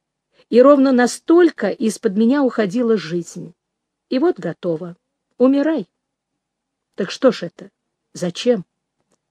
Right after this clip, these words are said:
Не может быть, не может быть, чтоб так бессмысленно гадка была жизнь. А если точно она так гадка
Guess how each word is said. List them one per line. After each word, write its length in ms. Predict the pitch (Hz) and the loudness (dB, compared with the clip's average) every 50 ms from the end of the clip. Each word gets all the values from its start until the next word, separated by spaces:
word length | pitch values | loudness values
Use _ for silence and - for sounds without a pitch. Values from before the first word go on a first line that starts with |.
| _ _ _ | _ _ _
Не 200 | 180 170 185 202 | -4 -2 -2 0
может 520 | 196 180 185 202 220 220 214 226 220 190 | 0 0 2 2 2 0 0 -2 -2 -4
быть, 560 | 185 170 202 233 240 240 - - - - - _ _ _ _ _ - - - _ | -4 -2 -2 -2 -2 -2 -6 -12 -20 -20 -20 _ _ _ _ _ -20 -20 -12 _
не 220 | 175 190 220 254 | 0 4 4 6
может 580 | 269 247 233 247 254 262 277 277 247 277 247 277 | 6 6 8 8 8 8 6 4 4 0 -2 -2
быть, 300 | 220 269 294 294 285 - | 0 2 2 2 2 0
чтоб 300 | - - - 269 233 - | -4 -2 -2 -2 -2 0
так 260 | - 277 277 233 208 | 0 0 0 0 0
бессмысленно 1000 | 190 269 294 - - - 226 240 262 277 262 - - 254 262 254 247 254 254 247 - - _ _ | 0 -2 -2 -2 -4 -4 -2 0 0 0 -2 -4 -2 0 2 2 2 2 0 -2 -6 -14 _ _
гадка 520 | - 156 220 247 - - - - 240 247 | -4 -2 -2 -2 -2 -4 -2 0 0 2
была 260 | 214 220 226 226 233 233 | 2 2 2 2 2 0
жизнь. 520 | 180 202 240 247 240 214 214 226 220 220 - _ _ _ _ _ _ _ _ _ _ _ | 0 0 0 0 0 -2 -2 -2 -4 -4 -6 _ _ _ _ _ _ _ _ _ _ _
А 120 | 190 202 | -2 -2
если 500 | 190 170 202 190 - - - 180 170 - _ _ _ | 0 0 -2 -2 -4 -6 -6 -8 -8 -8 _ _ _
точно 540 | - 370 392 392 - - - 311 302 302 285 | 4 4 4 4 2 -2 -4 -4 -2 0 0
она 200 | 269 269 269 247 | 0 0 -2 -2
так 280 | - 269 254 233 196 | 0 -2 -2 -2 -2
гадка 600 | 165 214 233 233 - - _ - 247 240 220 190 | -2 -2 -2 -2 -4 -10 _ -2 0 0 0 -2